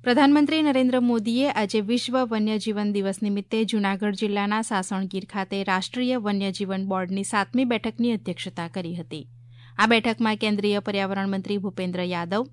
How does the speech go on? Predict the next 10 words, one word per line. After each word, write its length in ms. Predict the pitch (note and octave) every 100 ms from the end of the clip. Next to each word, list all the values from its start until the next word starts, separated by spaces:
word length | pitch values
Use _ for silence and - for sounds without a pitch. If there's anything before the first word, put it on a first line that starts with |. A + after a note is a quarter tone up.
| - - A#3+
વિવિધ 280 | A#3 C#4
રાજ્યોના 480 | A#3+ G3 F#3+ F#3+ F#3
સભ્યો, 420 | - F3+ - A3 C#4+ - - -
આ 100 | A#3
ક્ષેત્રમાં 540 | - C4+ C4 C4 C4
કાર્યરત 500 | B3+ A3 G#3+ G#3+ A3 -
એન 200 | G#3+ G3+
જી 120 | G#3
ઓના 220 | F#3+ F#3
પ્રતિનિધિઓ, 760 | F#3 F3+ F#3 F3+ E3+ G3 C4